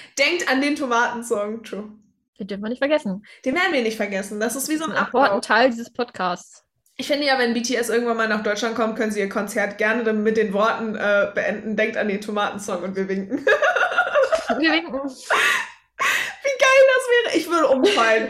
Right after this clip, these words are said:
Speaker 2: <laughs>
Speaker 1: Wenn ich da im Publikum sitzen würde und die würden mir sagen, äh, „Denkt an den Tomatensong“ und wir winken, „Tschüss,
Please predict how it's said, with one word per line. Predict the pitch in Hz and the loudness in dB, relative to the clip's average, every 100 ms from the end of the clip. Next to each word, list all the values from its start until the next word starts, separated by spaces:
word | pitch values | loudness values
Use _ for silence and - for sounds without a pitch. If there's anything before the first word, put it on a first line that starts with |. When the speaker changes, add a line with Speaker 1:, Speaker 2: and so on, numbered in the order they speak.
| 311 | -2
Speaker 2:
<laughs> | - | 0
Speaker 1:
Wenn | 294 | 4
ich | 415 - | 4 4
da | 381 | 4
im | |
Publikum | 466 427 403 392 349 | 4 4 4 0 0
sitzen | 359 349 339 | -2 -2 -2
würde | 302 | 0
und | 311 302 | 0 -2
die | 320 | -2
würden | 359 311 | -2 0
mir | 311 | -2
sagen, | 277 277 285 277 269 | 0 0 0 -2 -2
äh, | - 254 | 2 4
„Denkt | 269 269 | 4 4
an | 247 | 0
den | 240 | -2
Tomatensong“ | 247 247 254 233 262 233 | -2 0 0 0 0 0
und | 226 | 2
wir | 233 214 | 0 2
winken, | 247 226 226 | 0 0 -2
„Tschüss, | 247 233 233 - 302 | 2 2 0 -8 -12